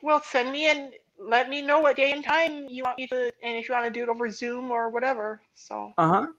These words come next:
Speaker 2: yeah. Yeah, I can't wait
Speaker 1: You
Speaker 2: for
Speaker 1: ha-,
Speaker 2: that.
Speaker 1: you have my email address and stuff, right?
Speaker 2: I do, yes.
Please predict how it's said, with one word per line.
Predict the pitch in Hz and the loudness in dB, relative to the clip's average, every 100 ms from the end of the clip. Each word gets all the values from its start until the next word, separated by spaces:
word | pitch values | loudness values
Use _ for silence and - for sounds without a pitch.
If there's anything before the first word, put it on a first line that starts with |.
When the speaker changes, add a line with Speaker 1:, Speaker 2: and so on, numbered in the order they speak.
| _ | _
Speaker 2:
yeah. | 185 214 - _ _ _ _ _ _ _ _ _ _ _ _ _ _ _ _ _ _ _ - | 0 0 -4 _ _ _ _ _ _ _ _ _ _ _ _ _ _ _ _ _ _ _ -4
Yeah, | 170 - | -2 -2
I | 151 | -6
can't | 160 143 135 | -4 -4 0
wait | 156 240 | 0 2
Speaker 1:
You | |
Speaker 2:
for | 247 | 0
Speaker 1:
ha-, | |
Speaker 2:
that. | 233 240 | 0 0
Speaker 1:
you | 247 | 10
have | 285 262 | 12 12
my | 247 247 | 12 8
email | 233 233 | 4 10
address | 220 214 214 - | 10 10 4 -2
and | |
stuff, | - 202 - | -4 -2 2
right? | 240 294 - _ _ _ _ | 2 0 -10 _ _ _ _
Speaker 2:
I | 156 | 6
do, | 127 113 - - - _ | 6 0 -4 -18 -20 _
yes. | - 117 - | -8 -8 -10